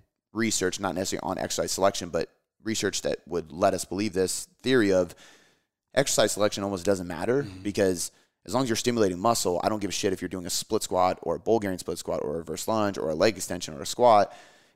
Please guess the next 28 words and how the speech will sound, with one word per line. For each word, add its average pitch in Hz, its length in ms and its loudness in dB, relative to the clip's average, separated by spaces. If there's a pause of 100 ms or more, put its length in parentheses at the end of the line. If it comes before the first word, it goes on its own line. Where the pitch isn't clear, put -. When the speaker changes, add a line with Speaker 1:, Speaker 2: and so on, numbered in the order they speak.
Speaker 1:
If 98 140 -8
you're 131 180 4
creating 123 640 -2
a 101 40 -2
stimulus 110 580 -2
on 104 400 0
the 95 80 -2
quadricep 90 800 -2
muscle 95 640 -2 (100)
and 110 160 -2
you're 101 80 -2
doing 95 160 -6
enough 92 140 -6
volume, 107 340 2
you're 90 120 -4
gonna 92 100 -6
grow. 82 200 -2 (400)
So - 120 -6
exercise 127 300 4
selection 120 420 2
kind 101 220 -6
of 98 80 -4
becomes 92 320 -6
less 95 200 2
important 101 640 0 (300)
than 82 80 -6
effort 123 340 4
because 98 460 2